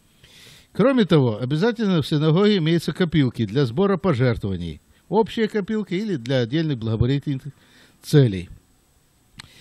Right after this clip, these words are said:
Во время утреннего богослужения шахарит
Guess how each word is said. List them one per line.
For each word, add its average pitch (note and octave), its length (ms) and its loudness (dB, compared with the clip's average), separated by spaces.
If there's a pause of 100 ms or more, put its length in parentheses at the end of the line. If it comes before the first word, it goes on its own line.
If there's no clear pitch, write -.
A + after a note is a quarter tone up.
(420)
Во G3 140 4
время B3+ 280 4
утреннего E3 500 4
богослужения C3+ 680 2
шахарит C3+ 640 0